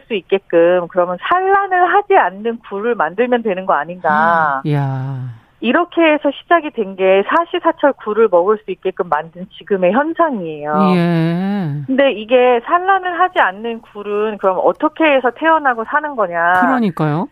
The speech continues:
Speaker 1: 네, 이게 되게 궁금하실 텐데 우리가 흔히 아는 씨 없는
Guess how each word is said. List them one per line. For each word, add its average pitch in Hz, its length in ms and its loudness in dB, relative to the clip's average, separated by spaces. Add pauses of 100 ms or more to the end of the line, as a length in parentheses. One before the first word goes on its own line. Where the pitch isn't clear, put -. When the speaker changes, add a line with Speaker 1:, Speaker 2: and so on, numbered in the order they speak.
(120)
Speaker 1:
네, 185 180 -2 (100)
이게 247 200 0
되게 247 160 0
궁금하실 254 540 -4
텐데 214 420 0
우리가 233 400 -2
흔히 370 340 -2
아는 202 340 0 (140)
씨 339 140 -6
없는 370 400 -2